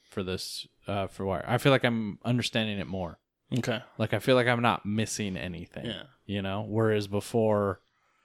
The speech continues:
Speaker 1: I feel like I was, you know,
Speaker 2: Gotcha.
Speaker 1: maybe understanding, like, seventy-five percent of it
Speaker 2: Yeah, that
Speaker 1: or
Speaker 2: makes
Speaker 1: something.
Speaker 2: sense.
Speaker 1: There were still parts that were,
Speaker 2: Gotcha.
Speaker 1: you know, still missing and all that.
Speaker 2: Yeah.
Speaker 1: So
Speaker 2: All
Speaker 1: Uh,
Speaker 2: that to say that my score for the show,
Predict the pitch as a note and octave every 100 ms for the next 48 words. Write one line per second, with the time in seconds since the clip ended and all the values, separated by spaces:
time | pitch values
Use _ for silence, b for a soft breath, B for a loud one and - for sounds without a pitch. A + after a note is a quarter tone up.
0 | _ - G2 A2 G#2 - G#2 F#2+ F2+ -
1 | - - _ _ - G#2 F#2 F2 E2+ -
2 | - B2+ - - C3 _ - A2 G#2+ G2+
3 | G2+ F#2+ A2 G2+ G2+ F#2 - _ _ _
4 | _ _ - - A2+ G2+ G2+ F#2 - F2
5 | E2+ - F2 - E2 - - C2+ E2+ G#2+
6 | - - F2+ G2 A#2 G#2 - A#2 G2 -
7 | G2+ F#2 - - F2+ F#2 F#2 F2+ F2 F#2+
8 | F#2+ F2 E2+ - G#2 F2 E2+ F#2+ _ -
9 | G#2 - F2 D#2+ - _ - E2 D#2+ E2
10 | A2 A#2+ C3+ E2+ E2 E2+ _ _ _ _
11 | _ _ _ _ _ _ _ _ _ -
12 | C3+ D#3 E3+ - D3 B2+ B2 A#2+ G2+ E2+
13 | - A#2+ G#2 G2+ G#2 - - - G#2 G2
14 | - F2+ - - - G2+ F#2